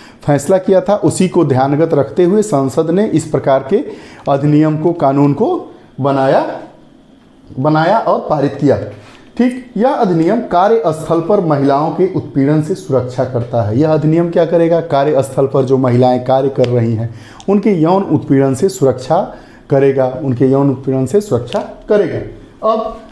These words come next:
इसके बाद अगला बहुत ही महत्वपूर्ण केस आया सायरा बानो बनाम भारत संघ दो हज़ार सत्रह में। सायरा बानो बनाम भारत संघ दो हज़ार सत्रह में, इसमें सुप्रीम कोर्ट ने निर्णय में कहा, इसमें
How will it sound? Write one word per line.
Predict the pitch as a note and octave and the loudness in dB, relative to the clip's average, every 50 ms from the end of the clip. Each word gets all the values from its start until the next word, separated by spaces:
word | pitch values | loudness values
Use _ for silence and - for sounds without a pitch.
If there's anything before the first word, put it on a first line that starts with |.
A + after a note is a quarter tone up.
| - - - - | -20 -20 -6 -2
इसके | A#3 A3+ - - C#4 A3+ | 0 0 0 0 0 0
बाद | F#3+ D3 D3 D3 D3 D3+ - - - - - - - | 2 2 0 -2 -4 -6 -10 -14 -18 -20 -8 -4 -4
अगला | D#3+ E3+ G3 G#3 G#3 | -2 0 2 2 2
बहुत | G3+ E3 C#3+ C#3 D3+ D3+ F3+ A3+ A3 - - | 0 0 0 0 0 0 0 -2 -2 -2 0
ही | G3+ G#3 | 0 2
महत्वपूर्ण | G3+ F3+ D#3+ E3 E3 - - D3+ - E3+ D#3+ D#3 | 2 2 2 0 0 -2 -2 0 0 0 0 0
केस | D#3 D#3+ D3+ D3+ D3+ - - - | 2 2 2 2 2 0 -4 -2
आया | C#3+ C3+ C3 C3+ D3+ | 0 2 2 2 2
सायरा | E3 - - D3+ C#3 C3+ C#3 D3+ D#3 D3+ | 0 -2 -2 0 0 2 2 2 2 2
बानो | - C3+ C3 C3 C#3 C#3+ D#3 - - - - - - - - - | 2 0 0 2 0 0 -2 -4 -8 -14 -20 -20 -20 -14 -8 -4
बनाम | C3 C#3+ C#3+ C#3+ C#3+ D3 D3 | -2 0 0 0 0 0 0
भारत | B2 A2+ C3 C3 C#3+ D3 | 0 0 0 0 0 -2
संघ | - - - C3 B2 A2+ | -2 -2 -2 -2 -2 -2
दो | A2+ D3 B2 D#3 D#3+ | -4 -2 0 0 2
हज़ार | D3 D3 D3 D#3+ D#3+ | 2 2 2 0 -2
सत्रह | D#3 - - A#2+ - - C3+ B2 A2 | -2 -4 -8 -8 -6 -4 -4 -2 -2
में। | G#2 G#2 G#2 - - - - - - - - | -2 -2 -4 -6 -8 -10 -14 -18 -20 -20 -12
सायरा | - - D3+ D3+ D#3 F3+ F#3+ | -4 0 2 2 4 4 2
बानो | F3+ D3+ D3+ D3 D3 E3+ E3+ | 2 2 0 0 0 0 0
बनाम | D3 C#3 C3 C3+ C3+ C#3 D3+ D3+ - - - - - - - - - - - | 0 0 0 0 0 0 -2 -6 -10 -14 -20 -20 -20 -20 -20 -20 -20 -12 -6
भारत | B2+ B2 C3+ C3+ D3 D#3+ | -4 -2 0 2 2 0
संघ | D#3+ D#3 D#3 C#3 C#3 C3 | 0 0 0 0 0 2
दो | B2 C#3+ | 2 2
हज़ार | C3+ C#3 C3+ C#3+ C3+ | 2 2 2 2 2
सत्रह | C3+ - C3 A#2+ - - E3+ F3 | 2 0 -4 -4 -4 -2 -2 -2
में, | F#3 G#3 A#3 A3+ A3+ | 0 -2 -2 -2 -2
इसमें | A#3 A3+ - C#4+ C#4+ - | -4 -2 0 0 0 0
सुप्रीम | - - F3 C#3+ - B3 C4 A#3+ | 0 -2 -2 0 0 2 2 2
कोर्ट | - - D3+ B2 - C#3+ | 2 2 2 0 2 0
ने | D#3+ G3+ | 0 0
निर्णय | G3+ F3 E3 E3 E3 F3 | 2 2 2 2 2 2
में | F3 D#3+ D3 - | 0 0 -2 -2
कहा, | - B2+ G2+ G2+ F#2+ F#2+ - - - - - - - - - | 0 -2 0 0 -2 -4 -6 -12 -20 -20 -20 -20 -20 -6 -2
इसमें | A3+ G#3+ - - B3+ C4 C#4+ D4 D4 - | -2 0 2 2 2 2 2 0 -2 -6